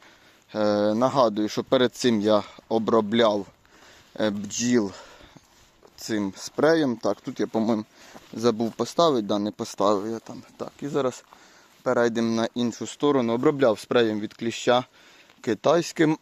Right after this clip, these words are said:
<clears throat> Мені сподобався, кліщ сипався, але контрольний потрібно було зробити. Так, давайте подивимося, чи самі наші бджоли не посипались, бо буде грустно, якщо бджоли посипались.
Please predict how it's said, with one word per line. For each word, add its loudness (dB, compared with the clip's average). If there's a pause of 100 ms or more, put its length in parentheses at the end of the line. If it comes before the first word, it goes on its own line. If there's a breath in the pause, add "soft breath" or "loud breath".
<clears throat> 4 (260)
Мені 0
сподобався, 0 (360)
кліщ -4
сипався, -2 (600 loud breath)
але 4 (340 loud breath)
контрольний 0 (180)
потрібно -2
було -6
зробити. -4
Так, -4
давайте 0
подивимося, -2 (600 loud breath)
чи -4
самі 2
наші 0
бджоли 0
не -2
посипались, -4 (440 loud breath)
бо -8
буде -6
грустно, -8
якщо -14 (1000)
бджоли -6
посипались. -10